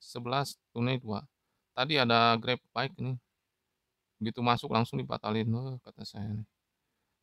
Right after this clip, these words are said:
Ngerjain aja. Mungkin gara-gara itu tuh jadi anyep atau,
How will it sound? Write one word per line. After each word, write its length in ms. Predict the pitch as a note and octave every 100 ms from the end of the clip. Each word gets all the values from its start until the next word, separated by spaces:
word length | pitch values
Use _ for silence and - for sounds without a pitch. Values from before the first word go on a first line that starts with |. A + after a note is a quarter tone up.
| -
Ngerjain 400 | G#2 G#2 G#2+ G#2+ G#2
aja. 240 | G#2 G2+ - _ _ _ _ _ _ _ _ _ _ _ C3
Mungkin 160 | C3+
gara-gara 320 | A#2 A2 A2 A#2
itu 160 | -
tuh 160 | - B2
jadi 240 | G2+ G#2
anyep 240 | - A2 - -
atau, 400 | G#2+ G#2+ G#2+ G#2+